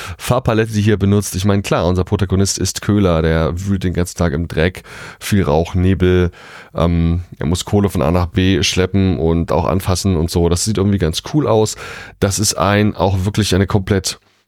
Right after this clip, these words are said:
also eine kalte Farbgebung einfach, ne? Das ist ein düsteres, raues Umfeld. Männer machen Dinge, die nichts mit Emotionen zu tun haben und am Ende wird geprügelt. Unser Protagonist ist auch nicht unbedingt die hellste Leuchte auf dem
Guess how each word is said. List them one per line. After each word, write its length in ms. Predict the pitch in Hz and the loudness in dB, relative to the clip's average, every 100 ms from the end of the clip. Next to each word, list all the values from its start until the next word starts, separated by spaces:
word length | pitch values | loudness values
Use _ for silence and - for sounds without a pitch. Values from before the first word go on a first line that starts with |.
| _ _ - | _ _ -4
also 200 | 85 73 | -2 0
eine 100 | 101 | 0
kalte 400 | - 110 139 95 | 0 0 0 -2
Farbgebung 580 | - 69 - 76 71 | 0 -2 -2 -4 -2
einfach, 320 | 53 71 69 80 | -4 -6 -4 0
ne? 160 | 131 127 | 0 0
Das 180 | 82 | -4
ist 120 | - 71 | -4 -6
ein 120 | 65 - | -6 -2
düsteres, 580 | 117 113 107 95 92 82 | 0 2 0 0 0 0
raues 300 | 78 90 - | 2 0 0
Umfeld. 580 | 85 85 - 85 85 - - - - - | -2 -2 2 2 2 -4 -20 -20 -20 -10
Männer 260 | - 95 92 | -2 0 2
machen 240 | 85 85 | 2 0
Dinge, 240 | 90 92 85 | 0 2 2
die 100 | 85 | 2
nichts 220 | 87 - | 0 0
mit 80 | 76 | 0
Emotionen 440 | 82 82 98 92 | 0 0 0 0
zu 100 | 90 | -2
tun 240 | 87 92 82 | -4 0 2
haben 180 | 82 | 2
und 80 | 82 | 0
am 100 | 69 | 0
Ende 200 | 85 82 | 0 0
wird 120 | 87 | -2
geprügelt. 520 | 95 - 113 110 107 95 | -6 -2 0 2 2 2
Unser 180 | 101 | 2
Protagonist 480 | 95 110 107 107 117 | 2 2 2 2 2
ist 80 | 110 | 0
auch 60 | 107 | 0
nicht 120 | 110 | 0
unbedingt 400 | 107 107 104 - - - - - - | 0 0 -2 -6 -16 -16 -14 -16 -2
die 220 | 107 110 | 2 2
hellste 840 | 98 104 127 - 139 135 92 - - _ - | 2 2 2 0 2 2 0 -6 -16 _ -6
Leuchte 800 | 90 101 120 - 120 117 98 - - | 0 2 2 2 2 2 0 -4 -4
auf 360 | 78 92 107 | 0 2 0
dem 360 | - 101 95 | 0 2 2